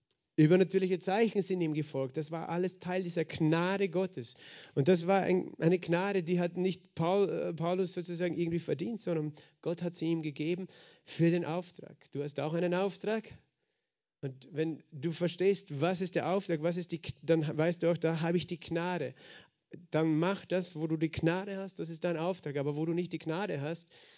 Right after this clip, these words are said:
das ist, kann frustrierend sein, wenn du, äh, versuchst, etwas zu tun, was nicht dein Auftrag ist, wo die Gnade nicht da ist. Und Gott wird dich wieder zurückbringen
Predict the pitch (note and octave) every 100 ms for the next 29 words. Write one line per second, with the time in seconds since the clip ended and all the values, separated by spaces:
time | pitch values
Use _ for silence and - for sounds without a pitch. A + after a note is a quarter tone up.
0 | - C#3+ D3 D#3+ - E3+ D#3 E3+ E3+ G3
1 | C#3 A#2+ C3 B2+ B2+ C3 C3+ C3 - -
2 | _ _ C#3 B2+ C3 C3+ D3 C#3+ C#3 C#3
3 | C3+ C#3 C#3+ D3+ C3 D3 D3+ C#3 A#2+ B2
4 | - C3 B2+ C3+ - - - - B2+ C3+
5 | C3+ C3 C3 C3+ C#3 C#3+ - C3 B2 -
6 | - _ _ _ _ _ _ _ - -
7 | - - A#2+ A#2 B2+ B2 C3 C3 A#2+ C3+
8 | C3 C3+ D3 D3 C#3 C3+ B2+